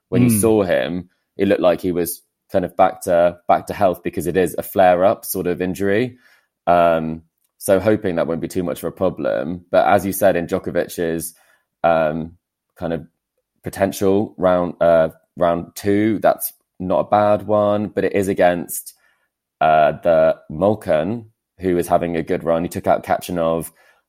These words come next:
Speaker 1: um, I think that was yesterday, and he's now through to the semis as well, who's now coached by Djokovic's old coach, Marian Vida. So although that might not be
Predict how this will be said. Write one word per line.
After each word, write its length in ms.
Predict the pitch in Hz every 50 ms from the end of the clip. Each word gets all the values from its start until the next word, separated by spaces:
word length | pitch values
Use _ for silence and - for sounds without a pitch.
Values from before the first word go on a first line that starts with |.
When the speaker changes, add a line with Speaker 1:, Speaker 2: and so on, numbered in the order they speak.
| _ -
Speaker 1:
um, 280 | 85 87 85 85 82 76
I 40 | 78
think 140 | - 98 -
that 100 | 82 -
was 100 | 82 80
yesterday, 720 | 87 98 98 - - - 78 78 69 62 64 71 78 85
and 100 | 73 87
he's 120 | 85 76
now 140 | 95 92 87
through 200 | 85 - 92 87
to 120 | 80 - 82
the 100 | 85 82
semis 320 | - 92 87 87 85 78
as 120 | 85 76
well, 520 | 80 92 92 82 71 71 73 85 104 104 _ _ _ _ _ -
who's 180 | 98 92 80
now 160 | 98 95 92
coached 300 | 90 - 98 87 - -
by 180 | - 87 85 85
Djokovic's 560 | 82 - 95 - 92 78 90 - 95 87 - -
old 260 | - 90 92 90 78 -
coach, 340 | - 82 80 80 71 -
Marian 340 | - 92 90 87 87 87 87 -
Vida. 400 | 92 98 120 123 85 69 64 -
So 460 | - - 90 87 87 85 82 82 82 - _ _ _ _ _ _ -
although 260 | 92 92 104 101 98
that 140 | 95 98 -
might 240 | 98 98 101 104 90
not 200 | 98 90 80 -
be 380 | - 85 82 80 80 76 76